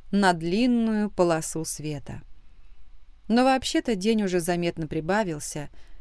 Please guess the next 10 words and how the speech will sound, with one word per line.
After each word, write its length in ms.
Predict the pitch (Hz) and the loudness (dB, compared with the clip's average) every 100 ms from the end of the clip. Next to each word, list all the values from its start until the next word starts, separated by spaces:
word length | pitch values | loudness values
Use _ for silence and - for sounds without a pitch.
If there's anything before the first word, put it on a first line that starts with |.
| - - - | -14 -14 -8
и 80 | - | -4
совсем 480 | 208 233 226 320 330 | 2 2 4 2 2
скоро 580 | - - 226 240 220 214 - - | 0 0 2 2 0 -6 -14 -10
зацветёт 880 | 170 180 - 151 - 165 175 - - - | 2 2 2 -8 -6 -6 -6 -10 -16 -18
сакура. 680 | - - 160 143 - 147 165 - - - - - - - - - - - - - - - | -10 -4 -4 -6 -10 -12 -12 -16 -18 -20 -20 -20 -20 -18 -18 -18 -20 -20 -18 -16 -18 0
Перед 240 | 240 247 | 2 4
глазами 560 | 220 269 277 285 330 277 | 4 4 6 6 6 6
Рики 540 | 254 277 262 233 233 - | 6 4 2 0 0 0
вдруг 460 | 180 170 190 277 170 | -6 -2 0 0 0
возник 500 | 175 165 185 214 | 0 2 0 0